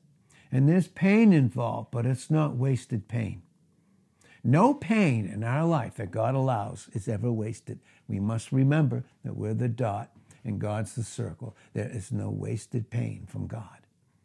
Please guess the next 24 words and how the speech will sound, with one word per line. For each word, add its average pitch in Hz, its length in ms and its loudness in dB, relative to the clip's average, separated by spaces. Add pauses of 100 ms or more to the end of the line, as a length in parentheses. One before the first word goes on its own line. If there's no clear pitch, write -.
(380)
It's 107 220 -10
to 110 100 -4
bring 123 240 2
out 151 240 2
a 101 60 -8
godly 101 400 -8
sorrow 107 500 -10 (320)
so 110 180 -4
that 107 120 -4
we 127 160 0
can 120 180 -2
experience 113 720 -4
the 113 120 -10
tears 131 440 -2
and 104 160 -6
cleansing 120 680 -4 (460)
of 117 140 -2
a 110 80 -4
sorrow 117 580 -4 (160)
where 110 160 -2
there 110 240 -4
is 113 220 -6
no 120 420 0
regret, 98 720 -8